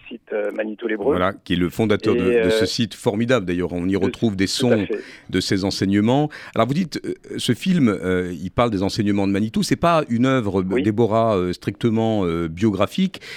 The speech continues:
Speaker 2: Euh, on y a d'ailleurs retrouvé pêle-mêle la, la résonance de, des discours de ses élèves, tels que Ephraim Herrera, euh, Eliezer Cherki, Uri Cherki, le Rav Menachem Ackerman, euh,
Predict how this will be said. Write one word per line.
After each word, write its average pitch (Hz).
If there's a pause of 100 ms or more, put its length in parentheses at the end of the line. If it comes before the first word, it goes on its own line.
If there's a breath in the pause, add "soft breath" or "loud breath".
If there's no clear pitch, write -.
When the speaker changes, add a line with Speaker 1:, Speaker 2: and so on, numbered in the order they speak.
(260 loud breath)
Speaker 2:
Euh, 92
on 101
y 110
a 123
d'ailleurs 101
retrouvé 98
pêle-mêle 98
la, 90
la 87
résonance 95
de, 90
des 82
discours 87
de 87
ses 90
élèves, 117
tels 90
que 92
Ephraim 98
Herrera, 117
euh, 95 (400 loud breath)
Eliezer 90
Cherki, 131
Uri 104
Cherki, -
le 113
Rav 98
Menachem 98
Ackerman, 113
euh, 92